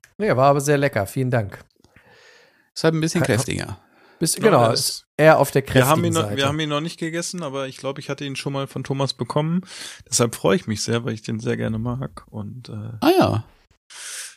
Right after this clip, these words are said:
Speaker 1: Also ich glaub, wenn du
Speaker 3: Aha.
Speaker 1: den, äh, in einem englischen Großraumbüro mittags auspackst, hast du den Nachmittag frei.
Speaker 3: Nee, freuen sich alle, ne?
Speaker 1: Ja.
Speaker 2: Holen alle ihre Cracker raus dann.
Speaker 3: <laughs> Ja, genau, so aus der Schublade.
Speaker 2: Oh.
Speaker 3: Komm, oh.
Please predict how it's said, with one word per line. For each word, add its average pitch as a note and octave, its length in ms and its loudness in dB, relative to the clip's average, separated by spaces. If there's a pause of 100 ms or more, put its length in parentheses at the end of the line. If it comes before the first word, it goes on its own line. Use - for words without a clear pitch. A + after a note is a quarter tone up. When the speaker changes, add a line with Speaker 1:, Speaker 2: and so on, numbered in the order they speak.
(120)
Speaker 1:
Also C3 80 2
ich C3+ 80 -4
glaub, E3+ 220 6
wenn E3+ 120 8
du D#3+ 60 6
Speaker 3:
Aha. C#3+ 60 4
Speaker 1:
den, E3 160 8
äh, D3 160 4
in C3+ 120 4
einem D3+ 100 6
englischen E3 420 4
Großraumbüro D#3+ 840 4
mittags D3 380 2
auspackst, - 600 0
hast D#3+ 180 -2
du D3 60 2
den C#3 60 0
Nachmittag C#3+ 380 -2
frei. F2+ 380 -6 (1080)
Speaker 3:
Nee, A2+ 180 0
freuen B2+ 260 2
sich A2+ 180 -2
alle, A2 180 0
ne? B2+ 220 0 (160)
Speaker 1:
Ja. B2+ 320 0 (1600)
Speaker 2:
Holen B2 160 4
alle A2+ 180 2
ihre C3 160 2
Cracker C3+ 260 -2
raus A2+ 300 2
dann. A2+ 280 -6 (520)
Speaker 3:
<laughs> - 0 -
Ja, A3+ 440 4
genau, E3 360 4
so C#3+ 100 4
aus C#3 140 4
der C#3 100 2
Schublade. D3+ 340 2
Speaker 2:
Oh. G3+ 280 2 (320)
Speaker 3:
Komm, B2 340 -6
oh. C4 220 -8